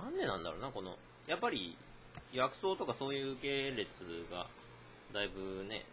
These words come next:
<coughs> なんか、あるんでしょうね。神谷バーか。いいですね。神谷バーとか。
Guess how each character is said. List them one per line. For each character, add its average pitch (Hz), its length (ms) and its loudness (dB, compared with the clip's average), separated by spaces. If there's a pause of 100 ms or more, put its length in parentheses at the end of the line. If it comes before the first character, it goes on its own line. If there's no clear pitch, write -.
(600)
<coughs> - 1200 2
な 110 100 0
ん 101 80 -4
か、 85 180 -2 (2500)
あ 113 140 4
る 98 120 0
ん 82 60 -10
で - 80 -10
し - 40 -12
ょ - 40 -14 (140)
う 120 60 -10
ね。 156 60 -10 (2500)
神 120 440 2
谷 127 180 4
バ 104 320 10
ー - 100 -10
か。 87 140 0 (1900)
い 160 100 -4
い - 20 -2
で 135 100 4
す - 80 -6
ね。 120 240 -2 (720)
神 101 200 0
谷 98 160 2
バ 95 180 4
ー - 40 -6
と 92 100 -6
か。 - 140 -6